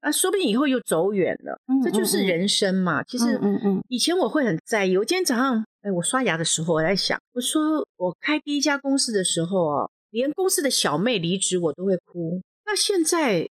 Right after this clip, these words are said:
Speaker 1: 我不会了，
Speaker 2: 嗯，
Speaker 1: 我是进步吗？
Speaker 2: 嗯，嗯。
Speaker 1: 还是冷酷了？我，我会常常为自己想自己哦。
Speaker 2: 嗯。
Speaker 1: 然后等到在化妆的时候，在想说，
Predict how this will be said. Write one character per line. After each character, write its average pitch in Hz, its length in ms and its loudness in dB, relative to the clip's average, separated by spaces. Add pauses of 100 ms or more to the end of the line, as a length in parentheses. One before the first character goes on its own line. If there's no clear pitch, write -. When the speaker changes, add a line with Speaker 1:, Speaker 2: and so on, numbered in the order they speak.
(240)
Speaker 1:
我 156 100 -6
不 151 200 -6
会 214 300 -2
了， 147 320 -2
Speaker 2:
嗯， 269 140 0
Speaker 1:
我 240 60 2
是 208 220 2
进 208 280 2
步 285 260 2
吗？ 208 380 2
Speaker 2:
嗯， - 20 -4
嗯。 - 40 -10 (340)
Speaker 1:
还 214 80 -4
是 269 240 2
冷 151 220 0
酷 240 260 0
了？ 170 100 2
我， 226 200 2
我 240 100 -2
会 349 140 0
常 - 240 -2
常 262 120 2
为 294 120 2
自 269 160 -4
己 220 100 0
想 139 280 -2
自 202 180 -2
己 - 240 -10
哦。 - 180 -2 (140)
Speaker 2:
嗯。 240 180 2 (200)
Speaker 1:
然 269 120 -4
后 392 220 0
等 202 160 -2
到 285 180 0 (100)
在 285 200 -2
化 262 200 0
妆 247 200 -2
的 226 40 0
时 196 80 0
候， 196 140 0
在 208 180 -2
想 160 280 -4
说， 190 280 -2